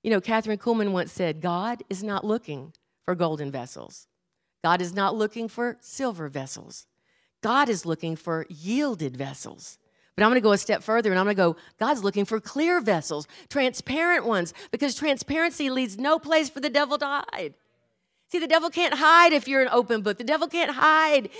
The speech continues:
if your heart is displayed before others that you trust. You know, when Alan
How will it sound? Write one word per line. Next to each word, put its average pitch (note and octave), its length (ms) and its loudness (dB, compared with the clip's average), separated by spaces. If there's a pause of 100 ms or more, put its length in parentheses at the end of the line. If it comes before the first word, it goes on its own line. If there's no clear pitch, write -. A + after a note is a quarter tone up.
if A3+ 160 4
your A#3 200 4
heart B3 280 4
is G#3+ 100 -2
displayed G#3+ 600 4
before G#3+ 260 -2
others G#3+ 400 2
that A3+ 100 -2
you A3+ 120 -2
trust. F#3 640 -2 (1400)
You C4 120 -4
know, B3 160 6
when A3+ 260 0
Alan D4 480 -2